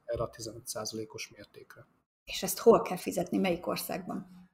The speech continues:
Speaker 1: Nagyon-nagyon jó a kérdés, mert, ö, erre is különféle szabályok vonatkoznak.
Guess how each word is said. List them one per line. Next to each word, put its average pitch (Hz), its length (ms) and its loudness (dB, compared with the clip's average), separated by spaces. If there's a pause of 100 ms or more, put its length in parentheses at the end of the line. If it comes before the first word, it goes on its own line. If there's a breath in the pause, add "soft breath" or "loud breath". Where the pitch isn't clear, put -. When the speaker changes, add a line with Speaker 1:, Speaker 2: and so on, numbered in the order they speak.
(120)
Speaker 1:
Nagyon-nagyon 143 640 12
jó 139 260 8
a - 80 4
kérdés, 180 640 12
mert, 139 480 10
ö, 143 240 12
erre 139 220 12
is 135 160 10
különféle - 500 6
szabályok 120 520 4
vonatkoznak. 117 680 4